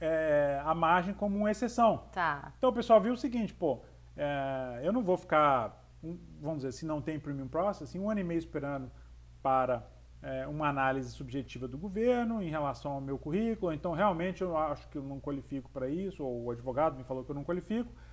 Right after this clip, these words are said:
Speaker 1: mas eu tenho recurso, eu juntei aí, eu tenho isso aplicado, eu tenho a empresa, eu tenho, eu vendi um imóvel, herdei, ou então já, entendeu? Já, já tenho essa, esse montante, ah,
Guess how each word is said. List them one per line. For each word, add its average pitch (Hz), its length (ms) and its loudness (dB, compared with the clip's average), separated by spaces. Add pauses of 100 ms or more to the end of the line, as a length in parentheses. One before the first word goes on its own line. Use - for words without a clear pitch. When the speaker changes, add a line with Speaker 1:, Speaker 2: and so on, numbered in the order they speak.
(140)
Speaker 1:
mas 302 160 2
eu 294 80 4
tenho 294 220 2
recurso, 269 540 0 (300)
eu 208 200 -4
juntei 190 420 2
aí, 175 280 0
eu 165 80 0
tenho 160 280 -6
isso 156 280 -8
aplicado, 143 640 0
eu - 20 -8
tenho 151 280 -10 (340)
a 135 180 -6
empresa, 143 560 0
eu 131 40 -8
tenho, 143 300 -8
eu 131 60 -4
vendi 143 240 -6
um 175 60 -4
imóvel, 135 640 2 (240)
herdei, 151 640 0
ou 131 180 0
então 156 400 -4
já, 147 260 0 (200)
entendeu? 147 280 -4
Já, 143 180 0 (200)
já 135 140 -2
tenho 180 280 -4
essa, 131 340 -6 (300)
esse 147 220 -8
montante, 147 640 -6 (280)
ah, 131 640 -10